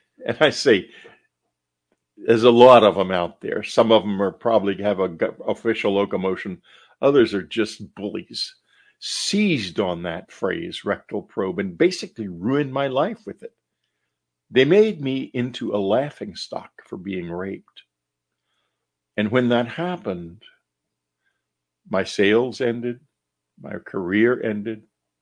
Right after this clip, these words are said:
I ended up in a little condo in Te-, in San Antonio. I lost the cabin.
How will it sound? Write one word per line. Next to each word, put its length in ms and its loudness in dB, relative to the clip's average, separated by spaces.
I 140 0
ended 340 -2
up 140 -4
in 80 -6
a 100 -2
little 240 -2
condo 520 -4
in 160 -8
Te-, 300 -8
in 160 -8
San 260 -4
Antonio. 540 -6
I 40 -12
lost 460 -6
the 60 -14
cabin. 580 -4